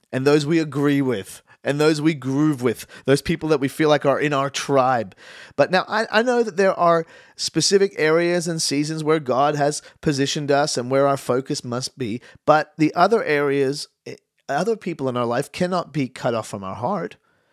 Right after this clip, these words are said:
We can't just dismiss certain people because, ah, that's not, that's not what the Holy Spirit would want to do through us. Where is your Samaria? Where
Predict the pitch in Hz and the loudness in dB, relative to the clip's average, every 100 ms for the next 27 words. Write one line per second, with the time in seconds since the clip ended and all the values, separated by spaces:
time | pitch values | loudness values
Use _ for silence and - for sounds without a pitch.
0 | _ 131 - 175 139 147 - _ - 123 | _ -8 -2 -2 -2 -8 -10 _ -8 -6
1 | - 147 151 - 147 127 131 135 143 127 | -4 -4 -4 -2 -2 -4 -4 -4 -4 -6
2 | 117 107 101 92 104 110 - - 156 165 | -6 -6 -6 -8 -8 -10 -12 -6 -4 -2
3 | 170 151 156 147 151 156 - 170 156 156 | -2 -2 -2 0 0 -2 -2 -2 0 0
4 | 165 175 151 202 233 - - 131 92 - | 0 -2 -2 -2 -2 -8 -6 -4 -4 -8
5 | - - _ _ - 220 277 254 170 180 | -14 -18 _ _ 4 4 4 -2 0 0
6 | 240 - 135 110 107 113 117 196 240 | 0 -2 -6 -8 -10 -8 0 0 0